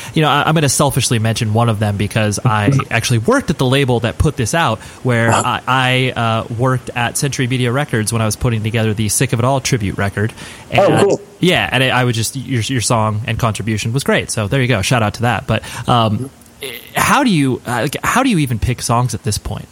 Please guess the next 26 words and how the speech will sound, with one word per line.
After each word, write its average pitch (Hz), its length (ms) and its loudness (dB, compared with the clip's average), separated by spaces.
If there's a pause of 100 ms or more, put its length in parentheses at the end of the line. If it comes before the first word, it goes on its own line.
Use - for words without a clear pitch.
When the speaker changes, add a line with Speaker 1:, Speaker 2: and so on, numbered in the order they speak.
(160)
Speaker 1:
Like, 131 300 -2
that 151 360 0
must 143 240 0
be 127 300 2
a, 110 360 0
uh, 98 360 -2 (460)
a 123 80 2
real 131 540 4
Hercu-, - 680 -2
Herculean 151 720 2
task 156 520 0
for 143 100 -2
you 131 180 2
guys 123 240 0
to 123 80 -2
be 117 100 0
like, 110 180 -2
"All 120 80 0
right, 113 240 0 (320)
so 147 120 0
we're 123 60 0
playing 175 320 0
this 156 120 0
show. 107 440 0 (680)
We 131 140 0
gotta 160 320 2